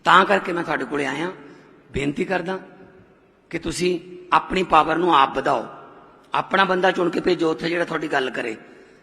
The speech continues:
ਨਾ ਕਿ ਇਹ ਕਿ "ਯਾਰ ਹਾਂ ਇਹ ਪਾਰਟੀ ਵਾਲੇ, ਹਾਂ ਮੈਨੂੰ ਫਲਾਣੇ ਨੇ ਕਿਹਾ ਸੀ,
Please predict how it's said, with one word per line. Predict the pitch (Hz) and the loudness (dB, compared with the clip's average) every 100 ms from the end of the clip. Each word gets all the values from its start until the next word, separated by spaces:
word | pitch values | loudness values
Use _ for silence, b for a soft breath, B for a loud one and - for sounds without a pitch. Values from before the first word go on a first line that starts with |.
| - | -8
ਨਾ | 156 175 | -2 0
ਕਿ | 175 185 | 0 -2
ਇਹ | 165 185 180 B B - | 0 0 -2 B B -2
ਕਿ | 190 214 | 2 4
"ਯਾਰ | 214 208 | 4 2
ਹਾਂ | 185 180 190 190 180 - - - - | 2 0 0 -4 -8 -12 -20 -16 -8
ਇਹ | 185 | -6
ਪਾਰਟੀ | 165 175 165 | -2 -2 -2
ਵਾਲੇ, | 170 165 | -4 -4
ਹਾਂ | 160 175 | -2 -2
ਮੈਨੂੰ | 170 170 | -2 -6
ਫਲਾਣੇ | 147 160 156 151 | -4 -4 -2 -4
ਨੇ | 160 | -6
ਕਿਹਾ | 160 156 | -6 -6
ਸੀ, | 156 147 | -6 -10